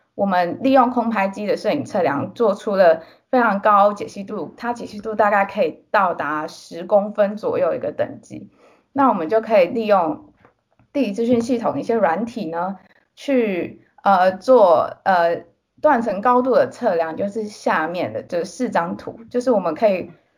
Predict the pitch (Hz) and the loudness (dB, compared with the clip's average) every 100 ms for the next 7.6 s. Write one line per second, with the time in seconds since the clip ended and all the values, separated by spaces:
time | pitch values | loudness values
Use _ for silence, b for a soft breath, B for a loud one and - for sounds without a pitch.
0 | _ 190 180 202 262 208 202 - 208 190 | _ 0 0 2 4 4 2 0 -2 0
1 | 226 214 196 175 170 214 226 185 170 196 | -2 -2 -2 -2 -4 -4 -2 0 0 -4
2 | _ _ - 247 196 160 214 185 170 208 | _ _ -10 -4 -4 -4 -2 0 0 -2
3 | 190 170 165 - - - 226 175 160 170 | -4 -6 -6 -8 -10 -4 -2 0 -2 -2
4 | 185 165 175 175 180 - 160 156 185 - | -2 0 2 2 -2 -8 -8 -4 -4 -6
5 | - 180 - 170 185 - 220 214 202 220 | -10 -12 -4 -2 0 -2 0 -2 0 0
6 | 196 185 - 160 - 185 180 202 196 196 | 0 -4 -4 -8 -8 -6 0 0 0 -2
7 | 185 196 196 160 175 | -4 -4 -4 -2 -4